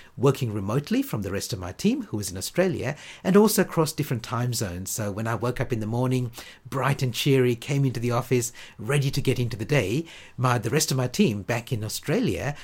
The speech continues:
were just getting to the end of their day, they were winding up. So the energy was quite different. Then in my thirty years as a business owner now, I've worked with team members across the world, and my team has in-, included people, uh, in Australia, all around Australia,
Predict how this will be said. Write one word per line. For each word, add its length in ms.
were 140
just 360
getting 220
to 100
the 160
end 220
of 140
their 100
day, 260
they 180
were 120
winding 460
up. 200
So 140
the 180
energy 320
was 200
quite 280
different. 400
Then 160
in 140
my 80
thirty 400
years 340
as 100
a 40
business 420
owner 220
now, 400
I've 160
worked 200
with 160
team 260
members 280
across 300
the 80
world, 260
and 80
my 140
team 320
has 140
in-, 180
included 600
people, 460
uh, 140
in 160
Australia, 580
all 180
around 240
Australia, 420